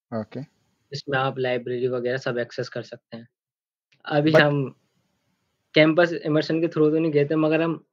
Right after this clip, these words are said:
Speaker 2: अल्चेरिंगा फेस्ट होता है आईआईटी गुवाहाटी का।
Speaker 1: ओके।
Speaker 2: जिस तरह आईआईटी मद्रास में paradox होता है।
Speaker 1: हाँ, हाँ।
Speaker 2: वो शायद बीएस वालों के लिए है ना?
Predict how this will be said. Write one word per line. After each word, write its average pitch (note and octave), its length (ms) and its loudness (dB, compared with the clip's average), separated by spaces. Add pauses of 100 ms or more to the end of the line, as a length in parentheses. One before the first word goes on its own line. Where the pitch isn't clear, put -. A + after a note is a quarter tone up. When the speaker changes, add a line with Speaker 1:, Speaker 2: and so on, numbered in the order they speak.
(400)
Speaker 2:
अल्चेरिंगा D#3+ 500 4
फेस्ट C#3+ 340 0
होता A#2+ 200 -8
है A#2+ 60 -8
आईआईटी A#2 240 -8
गुवाहाटी A#2+ 380 -10
का। A#2 80 -16 (760)
Speaker 1:
ओके। D3+ 240 -6 (1120)
Speaker 2:
जिस C#3 180 -8
तरह C#3 140 4
आईआईटी C3+ 340 4
मद्रास C#3 400 0
में D3 100 -4
paradox C3+ 460 0
होता C3 220 -4
है। G#3 180 -6 (360)
Speaker 1:
हाँ, A#2+ 300 0
हाँ। A#2+ 260 -4 (960)
Speaker 2:
वो D3+ 160 6
शायद D#3 300 4
बीएस C#3+ 380 2
वालों D3 260 4
के D3+ 100 2
लिए D3 160 0
है C3 60 -4
ना? G#3 180 -8